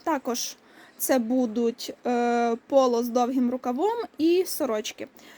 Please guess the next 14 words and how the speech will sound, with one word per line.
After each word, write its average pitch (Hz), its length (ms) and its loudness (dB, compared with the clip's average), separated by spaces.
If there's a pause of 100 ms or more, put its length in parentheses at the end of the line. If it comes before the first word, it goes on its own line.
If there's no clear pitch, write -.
(280)
В - 100 -6
цьому 339 240 4
лоті 277 280 2
буде 254 280 0
десять 247 540 -2
одиниць 254 520 2
по - 180 -2
ціні 285 380 2
дев'ять 254 360 0
з - 40 -10
половиною 247 560 2
євро 302 360 0
за 247 180 -2
одиницю. 240 680 -2